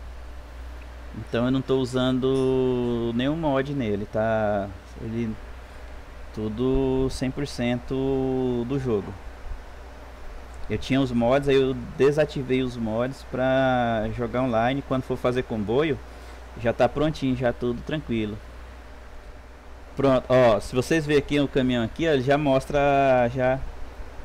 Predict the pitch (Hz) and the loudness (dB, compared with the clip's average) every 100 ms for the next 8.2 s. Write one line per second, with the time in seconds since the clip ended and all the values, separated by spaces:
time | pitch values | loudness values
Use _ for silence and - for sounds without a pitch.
0 | - - - - - - - 135 - 123 | -12 -12 -10 -10 -14 -14 -10 -8 4 4
1 | 110 127 120 131 143 135 123 127 139 135 | 4 0 2 2 4 6 4 4 0 2
2 | 135 147 151 117 107 98 - - - - | 2 2 0 0 -2 -4 -8 -10 -10 -10
3 | - - - - - - - - - - | -14 -16 -14 -12 -12 -12 -12 -14 -14 -12
4 | - - - - - - - - - - | -12 -12 -16 -16 -16 -16 -16 -16 -14 -14
5 | - - - - - - - - - - | -14 -16 -14 -14 -14 -12 -12 -12 -14 -14
6 | - - - - - - 127 120 - 107 | -18 -20 -20 -20 -16 -2 2 2 2 2
7 | 131 127 127 - 117 113 - 107 135 147 | 2 4 2 0 -4 -4 -2 0 4 6
8 | 123 110 | 8 6